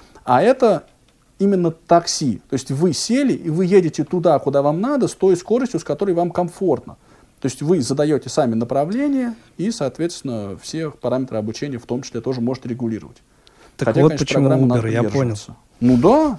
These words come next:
Speaker 1: да, аналогия это.
Speaker 2: <laughs> Да, ясно. Э, возрастной ценз?
Speaker 1: Никаких у нас ограничений по возрасту, по большому счёту, нет. К нам сейчас пришла заявка от, э, мужчины, к-, который, по-моему, в тысяча девятьсот сорок первого года рождения.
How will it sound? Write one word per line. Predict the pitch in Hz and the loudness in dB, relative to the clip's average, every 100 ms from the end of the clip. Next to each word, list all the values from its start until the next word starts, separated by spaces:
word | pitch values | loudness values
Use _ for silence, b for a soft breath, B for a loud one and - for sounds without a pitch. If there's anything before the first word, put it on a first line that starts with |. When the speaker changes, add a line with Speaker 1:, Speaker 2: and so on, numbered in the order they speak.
| - 131 | -8 -4
Speaker 1:
да, | 165 214 160 | 0 0 0
аналогия | 160 202 208 170 | 0 0 0 -4
это. | 180 170 - | -6 -12 -18
Speaker 2:
<laughs> | _ _ _ _ - - - - - - - - 135 | _ _ _ _ -20 -20 -18 -16 -16 -16 -20 -12 2
Да, | 131 | 2
ясно. | 113 131 135 - 123 - | 4 4 4 2 -4 4
Э, | 139 135 | 6 6
возрастной | 139 147 160 - 135 | 6 6 4 4 0
ценз? | 120 123 107 - - _ _ _ B B B B - | 0 -4 -4 -10 -20 _ _ _ B B B B 0
Speaker 1:
Никаких | 156 202 202 190 220 185 | 2 4 2 2 0 0
у | 170 | 2
нас | 175 156 | 2 2
ограничений | 147 170 160 185 151 | 0 -2 0 0 0
по | 147 | 0
возрасту, | 156 226 170 - | 0 0 -2 -8
по | - | -6
большому | 131 123 175 151 | -4 -2 -4 -4
счёту, | - 165 135 | -4 -4 -2
нет. | 139 113 - _ | -2 -2 -4 _
К | - | -4
нам | 147 196 170 | -2 0 -2
сейчас | - - 170 147 | -6 -2 0 0
пришла | 147 135 160 147 127 | -6 -4 0 2 2
заявка | 135 147 143 - | 2 2 0 -2
от, | - 156 147 - 135 | -2 2 2 0 -2
э, | 120 107 b b b b 117 | 0 0 b b b b -2
мужчины, | 110 113 139 - 170 131 120 - _ _ _ _ | 2 2 2 0 0 0 -2 -8 _ _ _ _
к-, | - - | -20 -4
который, | 131 123 156 135 | -2 2 0 2
по-моему, | 135 135 139 127 117 113 110 107 104 - | 0 0 0 0 0 -2 -4 -6 -8 -12
в | |
тысяча | - 139 - 123 | -10 -8 -8 -6
девятьсот | 127 127 - 147 123 | -6 -6 -4 -6 -6
сорок | - 135 120 | -4 -4 -4
первого | - 143 123 110 | -2 0 0 -2
года | 120 117 110 | -2 -2 -2
рождения. | 113 123 175 220 113 | -4 -4 -6 -6 -8